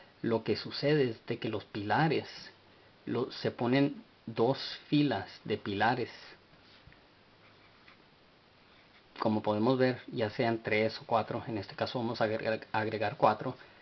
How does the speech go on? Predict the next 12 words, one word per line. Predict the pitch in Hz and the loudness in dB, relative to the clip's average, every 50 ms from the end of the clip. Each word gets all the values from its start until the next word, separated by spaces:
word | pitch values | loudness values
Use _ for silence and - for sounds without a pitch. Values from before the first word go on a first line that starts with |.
| - - - - - - | -20 -20 -20 -20 -10 -6
Eh, | - 110 110 107 104 104 107 107 - - - - 147 - _ _ _ | -2 0 0 0 0 0 -2 -2 -4 -6 -8 -10 -12 -16 _ _ _
me | - 117 113 | -8 -6 -4
disculpo | 107 101 98 - - 131 117 110 143 139 | -4 -6 -8 -4 -4 -4 0 0 0 -2
si | - - - 113 | 0 -2 -2 -2
no | 107 107 107 110 113 113 110 110 113 113 | 0 0 0 2 2 4 4 6 6 6
es | 110 110 107 - - - - - - - - - - - - - - - | 4 4 0 -2 -6 -12 -14 -18 -20 -20 -20 -20 -20 -20 -20 -20 -16 -10
la | - 127 117 113 | -6 -6 -4 -2
casa | - 123 120 - - 127 | -2 -2 -2 -2 -4 -6
tradicional | - - 117 113 110 107 - - 113 104 104 104 104 | -4 -2 0 0 0 -2 -4 -4 -6 -4 -4 -4 -6
con | - - 113 107 107 | -4 -4 -4 -2 0
cuatro | - 117 107 - - - | 0 -2 -2 -2 -6 -6
pilares, | - 113 107 107 104 104 107 107 | -4 -2 0 0 0 0 0 -2